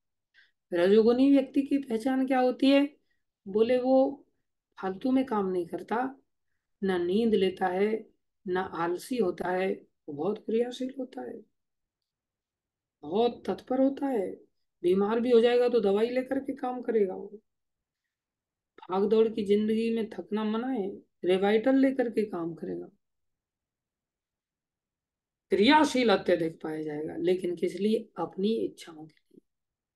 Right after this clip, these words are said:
अपनी इच्छा। जहां से उसे इंद्रियों की तृप्ति प्राप्त होगी,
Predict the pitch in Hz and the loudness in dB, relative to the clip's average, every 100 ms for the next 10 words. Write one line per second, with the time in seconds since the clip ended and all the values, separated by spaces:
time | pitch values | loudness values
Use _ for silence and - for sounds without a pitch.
0 | _ _ _ 202 208 - - _ _ _ | _ _ _ -2 -2 -4 -18 _ _ _
1 | _ _ _ _ _ _ _ _ _ _ | _ _ _ _ _ _ _ _ _ _
2 | _ _ _ _ _ _ 151 151 202 220 | _ _ _ _ _ _ -8 -4 -4 0
3 | 226 202 190 226 214 - 175 175 185 220 | 2 4 2 4 4 2 0 -2 -2 -2
4 | 220 208 196 196 190 - 202 - 180 185 | 0 -2 -2 -4 -6 -2 -2 -2 -8 -6
5 | - 185 208 202 | -6 -4 -2 -2